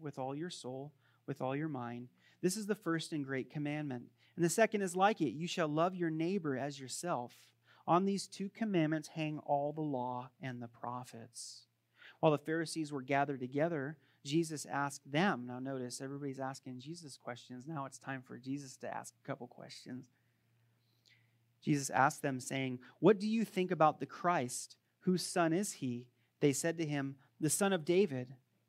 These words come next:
He said to them, "How then does David in the Spirit call him Lord, saying, 'The Lord said to my Lord,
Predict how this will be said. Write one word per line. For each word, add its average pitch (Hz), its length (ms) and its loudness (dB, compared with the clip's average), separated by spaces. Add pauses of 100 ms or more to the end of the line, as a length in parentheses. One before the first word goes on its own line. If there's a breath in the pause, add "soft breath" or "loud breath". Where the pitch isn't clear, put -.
He 190 160 2
said 175 240 2
to 151 80 0
them, 156 420 0 (300)
"How 233 360 10
then 170 260 6
does 160 260 2
David 175 380 6
in 147 80 0
the 147 80 0
Spirit 185 520 2
call 151 260 2
him 143 360 -2
Lord, 165 420 0
saying, 139 480 -4 (240 loud breath)
'The 151 100 6
Lord 175 300 6
said 175 220 -2
to 156 60 0
my 147 240 4
Lord, 131 380 0